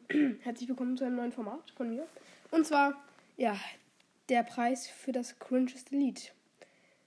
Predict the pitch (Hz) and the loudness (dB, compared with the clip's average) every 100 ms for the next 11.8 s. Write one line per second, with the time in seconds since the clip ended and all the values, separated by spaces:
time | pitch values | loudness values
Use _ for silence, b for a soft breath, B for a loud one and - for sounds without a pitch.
0 | b - 247 - 240 - 240 - 262 254 | b -14 -8 -4 -4 -4 -8 -6 -2 0
1 | 254 247 254 - 180 151 190 220 _ _ | 2 2 0 -2 -4 -6 -10 -16 _ _
2 | _ _ _ _ _ _ _ _ _ _ | _ _ _ _ _ _ _ _ _ _
3 | - b b - - - - - - 220 | -20 b b -20 -18 -14 -12 -12 -4 0
4 | 220 254 254 226 233 220 208 233 277 226 | 4 4 4 2 -2 0 -2 2 0 0
5 | 202 214 220 302 - 415 453 302 247 220 | -6 -4 -2 -4 -2 4 4 6 2 0
6 | - - 254 277 202 190 - 196 190 220 | -4 2 6 8 6 -2 -4 -2 -2 -4
7 | 214 220 196 - b b 220 190 190 233 | -4 -4 -4 -10 b b -6 0 4 4
8 | 214 196 - 220 220 196 202 - - 269 | 4 -2 -4 -4 -2 -2 -2 -4 2 4
9 | 269 - b b b - 302 294 247 247 | 4 0 b b b 0 2 4 2 0
10 | 226 214 190 254 - 214 233 - b b | -2 -6 -8 -8 -6 -6 -6 -8 b b
11 | b b - 247 269 370 - | b b 6 8 10 8 0